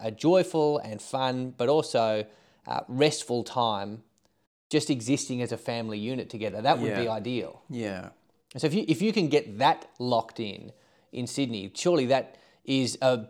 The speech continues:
Speaker 1: a big tectonic plate set in place
Speaker 2: Mm.
Speaker 1: for when you guys head out.
Speaker 2: Yeah, and I suppose that's been interrupted a bit as well, 'cause we've come back to Hobart. We've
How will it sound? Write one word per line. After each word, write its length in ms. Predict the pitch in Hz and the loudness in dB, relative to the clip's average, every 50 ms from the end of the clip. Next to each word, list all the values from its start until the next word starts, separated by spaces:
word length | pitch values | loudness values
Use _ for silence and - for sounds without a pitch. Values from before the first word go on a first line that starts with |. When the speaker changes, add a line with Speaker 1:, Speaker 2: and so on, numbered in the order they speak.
| - | -2
Speaker 1:
a 100 | - 143 | 0 0
big 420 | 127 113 - 156 151 147 135 - - | 0 4 4 4 4 4 2 -4 -8
tectonic 580 | - 147 139 - - - 135 120 117 107 - | -4 -4 -4 -6 -4 -6 -4 -4 -4 -6 -8
plate 280 | - - 127 117 110 - - _ _ - | -2 -2 -2 -2 -2 -6 -12 _ _ -14
set 320 | - - - - 135 120 | -10 -6 0 2 2 2
in 120 | 113 107 104 | 0 -2 -8
place 540 | - - 131 113 107 - - - - - 165 | -6 -4 -4 -4 -4 -6 -10 -14 -16 -16 -16
Speaker 2:
Mm. 300 | 151 135 123 110 104 - | -18 -18 -18 -18 -12 -4
Speaker 1:
for 100 | - 127 123 | -2 0 0
when 160 | 127 127 120 | 0 0 0
you 100 | 117 113 | -2 -2
guys 300 | 107 110 104 101 101 - | 0 0 0 0 -2 -4
head 160 | - 113 104 | -4 -4 -2
out. 240 | 107 110 - - - - _ _ - | -2 -4 -4 -6 -12 -18 _ _ -6
Speaker 2:
Yeah, 460 | 147 143 143 135 131 123 110 104 98 - | 0 2 4 4 4 4 2 0 -2 -2
and 200 | 160 185 185 - | -2 -2 -2 -4
I 140 | - 175 175 | -6 -6 -6
suppose 500 | - - 160 - - 143 139 143 139 - | -2 -4 -2 0 2 2 2 2 0 -4
that's 180 | 127 117 - | -8 -8 -6
been 140 | - 127 120 | -6 -6 -4
interrupted 600 | 110 107 101 - - 87 104 - - - 160 127 | -4 -6 -8 -6 -4 -4 -4 -4 -6 -12 -10 -10
a 40 | 104 | -6
bit 180 | 95 85 67 | -6 -6 -6
as 160 | 71 - - - | -6 -8 -8 -6
well, 140 | 113 107 | -6 -6
'cause 180 | 90 - - 113 | -6 -8 -12 -10
we've 140 | 110 101 - | -10 -10 -10
come 180 | - - 117 104 | -8 -10 -8 -6
back 280 | - 104 110 - - | -4 -4 -4 -4 -6
to 80 | - 101 | -16 -14
Hobart. 440 | - - 87 85 78 - - 104 - - | -10 -10 -10 -8 -8 -8 -10 -10 -10 -10
We've 160 | 110 104 | -10 -10